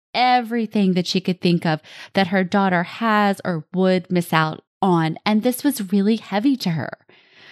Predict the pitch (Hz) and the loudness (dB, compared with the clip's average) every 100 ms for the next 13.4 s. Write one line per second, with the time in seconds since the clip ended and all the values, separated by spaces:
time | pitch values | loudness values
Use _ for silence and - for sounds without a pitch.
0 | - - 302 277 - 220 247 262 427 508 | -20 -2 2 2 0 -2 2 4 2 -2
1 | - 208 185 202 214 202 180 180 196 185 | 0 2 2 2 0 -2 -2 0 0 0
2 | 180 160 170 196 214 - - - 165 165 | 0 0 2 2 0 -2 -6 0 2 2
3 | - - 196 196 185 214 208 208 190 185 | -4 -6 0 0 2 0 0 -2 0 2
4 | 160 160 - - 165 170 190 185 - 165 | 0 -2 -4 0 2 2 0 -2 2 2
5 | 170 - - - 202 170 185 170 147 139 | 0 -6 -6 -2 0 2 2 2 2 2
6 | 160 - 226 214 202 - 202 - 196 170 | 2 0 0 0 0 0 0 0 -2 0
7 | 190 185 196 - 170 202 226 - - - | 2 2 0 0 0 0 -2 -8 -20 -20
8 | - 311 - 302 320 339 285 196 175 165 | -4 -4 -2 2 2 2 0 0 2 2
9 | 180 - 185 180 - - 156 143 139 - | -2 -2 0 0 0 0 2 2 0 0
10 | - 269 262 - 254 247 - 285 240 208 | 2 2 2 0 -2 -2 -2 0 2 0
11 | 202 226 226 214 208 208 180 - 180 - | 0 0 0 -2 0 0 2 0 -2 -4
12 | 196 - 269 233 214 - - - - 208 | -4 0 0 2 0 -4 -20 -18 -4 2
13 | 302 320 269 | 2 2 0